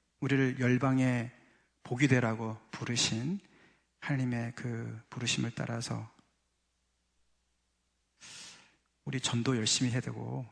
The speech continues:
선교 열심히 해야 돼요. 제가 많이 회개한 것 중에 하나가 목회한다고 이 교회 안에 들어와 있는 분들에게 말씀을 전하는 일에 제가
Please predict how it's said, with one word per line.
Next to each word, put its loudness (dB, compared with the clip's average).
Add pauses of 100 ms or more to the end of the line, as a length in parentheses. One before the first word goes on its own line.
(140)
선교 0
열심히 0
해야 -8
돼요. -16 (1400)
제가 4 (140)
많이 8
회개한 6
것 2
중에 4
하나가 2 (800)
목회한다고 4
이 2
교회 4
안에 6
들어와 2
있는 6
분들에게 0
말씀을 2
전하는 0
일에 0
제가 0